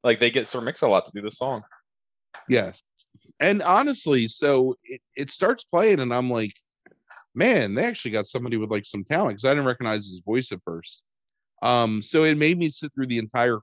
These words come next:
Speaker 2: credits to see, um, who had recorded the song,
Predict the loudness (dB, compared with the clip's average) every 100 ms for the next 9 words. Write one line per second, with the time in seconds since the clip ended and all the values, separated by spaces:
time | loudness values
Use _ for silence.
0 | -2 -2 -2 -8 -14 -10 -2 0 0 0
1 | -4 -8 -12 _ _ _ _ _ _ _
2 | _ -4 2 2 2 -2 -6 -10 -14 _
3 | _ _ _ _ _ _ _ _ 2 2
4 | 2 0 0 0 -4 -8 -2 0 0 -4